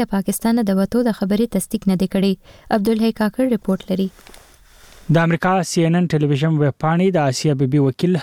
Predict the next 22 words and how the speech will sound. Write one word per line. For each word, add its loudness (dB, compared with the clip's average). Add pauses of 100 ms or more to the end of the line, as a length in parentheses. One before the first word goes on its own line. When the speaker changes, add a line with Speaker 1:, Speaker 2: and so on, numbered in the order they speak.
Speaker 2:
سیف -2
الملوک 0
له 2
خولې 0
ویلي 2
چې -8 (100)
هغه 0
له -2
پاکستانه 0 (140)
تللې 0
ده. -4 (220)
د 2
دې 0
خبرې 0
تصدیق -2
د 2
مې 0
پر 0
اتمه 2
نیټه 0
سیف -2
الملوک 0